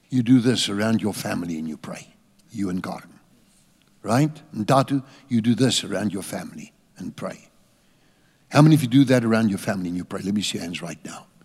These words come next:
You're intercessors. What is Saturday all about? Saying, "Okay, it's not me, selflessness, unselfishness. I have to do, I have to be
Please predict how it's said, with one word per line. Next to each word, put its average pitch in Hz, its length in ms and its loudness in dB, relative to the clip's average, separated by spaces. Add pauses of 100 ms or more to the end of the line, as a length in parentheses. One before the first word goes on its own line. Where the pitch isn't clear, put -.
(200)
You're 120 160 0
intercessors. 127 720 -4 (960)
What 131 180 4
is 127 120 2
Saturday 127 360 2
all 123 180 2
about? 113 440 -2 (1200)
Saying, 135 320 4
"Okay, 151 220 0
it's 104 220 -2
not 135 260 2
me, 151 360 4 (580)
selflessness, 135 1120 2 (720)
unselfishness. 127 1160 2 (680)
I 135 140 4
have 127 200 2
to - 80 -16
do, 120 460 0 (580)
I 127 140 4
have 117 240 0
to 113 80 -10
be 98 480 -2